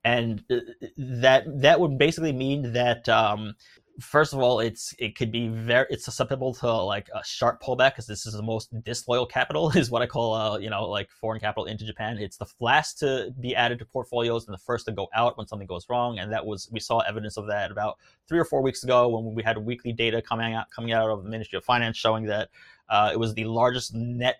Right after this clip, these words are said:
sell, um, from foreign s-, stock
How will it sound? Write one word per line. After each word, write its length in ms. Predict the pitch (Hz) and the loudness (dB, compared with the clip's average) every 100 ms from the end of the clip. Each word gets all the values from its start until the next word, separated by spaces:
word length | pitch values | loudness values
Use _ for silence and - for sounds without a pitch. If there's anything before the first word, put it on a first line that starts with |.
| - | -6
sell, 560 | - - 123 120 120 110 | -10 -2 4 6 6 4
um, 260 | 107 107 107 | 2 2 -2
from 140 | 107 | -10
foreign 720 | - _ 120 120 117 113 104 - | -14 _ 2 2 2 -4 -8 -12
s-, 180 | - - - | -20 -20 -16
stock 480 | 135 - 120 117 - | -14 -2 4 4 4